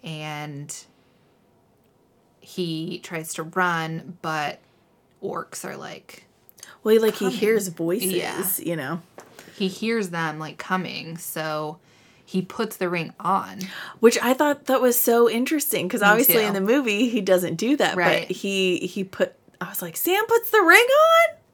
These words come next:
Speaker 1: Yeah.
Speaker 2: Sam
Speaker 1: See?
Speaker 2: puts the ring on.
Speaker 1: So crazy. And so obviously he is unseen,
Speaker 2: Mm-hmm.
Speaker 1: but he can understand their language with the ring on.
Speaker 2: Yeah,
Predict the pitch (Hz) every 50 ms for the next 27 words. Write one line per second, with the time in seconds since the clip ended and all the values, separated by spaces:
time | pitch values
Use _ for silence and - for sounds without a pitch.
0 | _ - 196 180 180 175 175 170 - 185 196 - 427 - - 190 508 494 494 -
1 | - 494 466 480 508 539 523 480 339 277 226 202 185 185 208 269 277 - - 190
2 | 190 190 196 196 190 - 185 170 175 190 226 240 - 294 294 294 294 302 294 302
3 | - _ _ _ _ _ - 180 185 180 180 180 180 180 175 - - 196 175 196
4 | 208 220 240 226 220 - 196 185 180 185 180 175 170 170 170 - - 170 170 -
5 | - 175 165 165 165 - - - 196 208 214 202 - - 175 208 185 190 190 185
6 | 165 175 170 170 170 180 180 175 196 190 190 180 - - 180 180 175 170 175 -
7 | - - - - 190 202 202 202 196 190 165 - - 175 170 180 165 160 160 156
8 | 147 147 147 160 208 226 220 - - - - - 202 185 - - - 185 180 175
9 | - - - - - 240 262 226 - - - - - 202 185 170 175 190 214 247
10 | 262 262 262 247 208 175 -